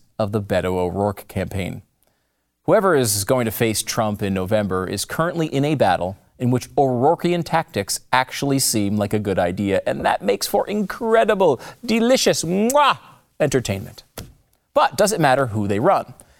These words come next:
Increasingly, the answer is getting closer and closer to no. Why? Donald Trump, believe it or not, is in a better position than he's been in his entire presidency.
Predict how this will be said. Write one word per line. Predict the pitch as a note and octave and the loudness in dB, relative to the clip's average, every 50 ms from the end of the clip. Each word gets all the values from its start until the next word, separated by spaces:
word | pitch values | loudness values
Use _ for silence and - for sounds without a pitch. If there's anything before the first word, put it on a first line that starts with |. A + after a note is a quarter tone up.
| _ _ _ _ | _ _ _ _
Increasingly, | - F3+ - - F#4+ G4 - D#4+ C4+ A3+ F#3+ | -4 -2 2 2 4 4 4 4 4 4 4
the | E3+ F3+ - | 4 4 2
answer | F#3+ A#3+ D4+ - - F3+ | 2 2 2 2 2 0
is | D#3 C#3 | 0 2
getting | - G#3 G3 F#3 D3+ | 0 0 0 0 -2
closer | - - G3 A#3 A3+ - F#3 E3+ | 0 0 0 0 2 0 0 0
and | D3 - | 0 2
closer | - A3+ B3 A3 - D#3 C#3+ | 2 2 2 2 0 -2 -2
to | - - D#3+ D3+ D3+ C#3+ C#3 - - _ _ _ - | 0 0 0 2 0 0 -2 -6 -16 _ _ _ -2
no. | A2 A#2 C3 D#3 G#3 B3+ B3 D#3+ - - - - - _ _ _ _ _ _ _ _ _ _ _ _ - | 0 2 4 4 4 4 4 2 -2 -4 -10 -16 -20 _ _ _ _ _ _ _ _ _ _ _ _ -2
Why? | G2+ G#2 A#2 B2+ D3 G3+ B3 A#3 - _ _ _ _ _ - - _ _ _ | 2 2 4 4 2 0 -4 -6 -12 _ _ _ _ _ -20 -20 _ _ _
Donald | - D3 D3 - F3+ - - | 0 2 2 4 2 0 0
Trump, | - - G#2+ A2 B2 - - | 0 0 0 0 -2 -8 -8
believe | - G2 G2 G2 G#2 | -8 -6 -4 -2 -2
it | A2+ D3+ | 0 0
or | G#3 | 0
not, | B3+ C4 A3+ A#3 A3 - - _ _ _ _ _ | 0 0 -2 -4 -8 -12 -18 _ _ _ _ _
is | B2 A#2+ | -2 0
in | B2+ B2 | 2 2
a | A#2 | 0
better | A2 - - B2 C3 G3 A3+ | 0 2 2 4 4 4 2
position | - C4 G3 F#3 D3+ - - B2+ C#3+ E3 - _ | 0 0 0 2 0 0 0 -2 -4 -6 -8 _
than | - C3 | -2 -2
he's | D3 E3+ C#3+ | 0 -2 -2
been | - G#2 F#2 F#2 G2+ G#2 - _ _ _ | -2 -2 -2 -2 -4 -6 -8 _ _ _
in | C3 B2+ | -2 0
his | B2 C3 C3+ B2+ | 0 0 0 0
entire | C#3+ C#3 C3 C3 - - - G#2+ G2 F#2+ G2 G#2 G2+ - _ _ | 0 -2 -2 -4 -4 -4 -2 -2 -2 -2 -2 -4 -6 -8 _ _
presidency. | _ - B2 A#2+ A2+ A#2 F#2 F#2 - - - - G2+ - | _ -2 -2 0 0 -2 -4 -4 -4 -6 -6 -6 -8 -14